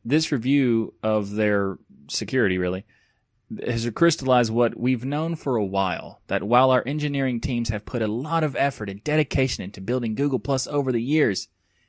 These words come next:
it has not achieved broad consumer or developer adoption. Maybe because your website is a website that looks like it's mobile at all times. In order to share something, it takes four hundred clicks. Maybe.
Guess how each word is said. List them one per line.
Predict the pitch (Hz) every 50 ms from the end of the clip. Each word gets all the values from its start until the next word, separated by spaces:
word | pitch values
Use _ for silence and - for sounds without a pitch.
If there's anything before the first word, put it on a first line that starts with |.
| _ _ -
it | 131 135
has | 131 117 139
not | 156 160 151
achieved | 127 - - - 151 139 120 107 98 - - -
broad | - 131 127 135 - -
consumer | - 120 110 - - 170 165 135 107 90 - -
or | 117 120 120
developer | 113 113 107 104 139 143 139 127 107 - 101 98
adoption. | 104 104 110 123 123 - - - - - - - _ _ - - - -
Maybe | - 120 143 170 185
because | 180 160 - - 139 127 110 113
your | 113 107
website | 120 131 135 131 - - 104 98 98 98 -
is | 104 104 98
a | 101
website | 113 120 120 - 117 101
that | 95
looks | 101 107 104 -
like | 107 95
it's | 92 87 -
mobile | 107 107 110 113 104 98 98
at | -
all | - 101 101 98
times. | - - 123 117 110 101 92
In | 98 98
order | 104 107 107 101
to | - - 95
share | - - - 131 135 131
something, | - - 98 92 98 - 98 98
it | 92 -
takes | - 104 92 - -
four | - - 110 107
hundred | 107 113 104 98 92 - -
clicks. | - - 113 - - - - - _ _ _ _ _ _ _ _ _ _ _ _ _ _ _ _ _ -
Maybe. | 98 104 107 101 90 - - - - _